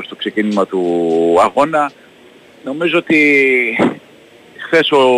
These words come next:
Ολυμπιακός, έτσι όπως, ε, κινήθηκε με τις οδηγίες, ε, και το πλάνο του Μαρτίνεθ,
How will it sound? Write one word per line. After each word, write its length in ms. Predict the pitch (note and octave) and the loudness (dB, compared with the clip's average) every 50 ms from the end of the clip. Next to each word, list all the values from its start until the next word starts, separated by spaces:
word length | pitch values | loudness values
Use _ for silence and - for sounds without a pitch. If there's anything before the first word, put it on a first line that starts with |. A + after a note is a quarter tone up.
| A#2+ A#2+ B2 B2 A#2+ | 2 2 0 0 0
Ολυμπιακός, 680 | A#2+ A#2+ A#2 A#2 B2 A2+ A2+ - C#3+ C#3+ C3+ C3 - A#2+ | 0 -2 -2 0 0 0 0 0 0 -2 -2 -2 -6 -6
έτσι 280 | - C#3+ C#3 C3+ - D3 | -4 -4 -4 -2 -2 -2
όπως, 320 | C3+ - A#2+ A2+ - - | -2 -2 -4 -6 -4 -2
ε, 360 | - A2 G2+ G2+ G2+ G2 F2+ F2 | -2 0 0 2 0 0 -2 -6
κινήθηκε 420 | - - G#2 G#2+ A#2 A2+ - - A2 | -8 -10 -8 -6 -6 -6 -6 -8 -10
με 100 | G2 F#2 | -12 -10
τις 120 | - - | -6 -4
οδηγίες, 480 | A2 F2+ F#2+ F2 G#2 A2+ G#2+ G2+ - - | -4 -4 -4 -2 0 0 0 0 -2 -2
ε, 160 | A#2+ G2 F#2+ | -2 -2 -2
και 120 | - - | -2 -4
το 120 | - - - | -6 -8 -6
πλάνο 260 | - A2 G#2 G#2 G2+ | -4 -2 -2 -2 -2
του 100 | - - | -4 -4
Μαρτίνεθ, 420 | - F#2 F2+ - - A2 G#2+ F2+ | -4 -4 -4 -2 -4 -4 -2 -4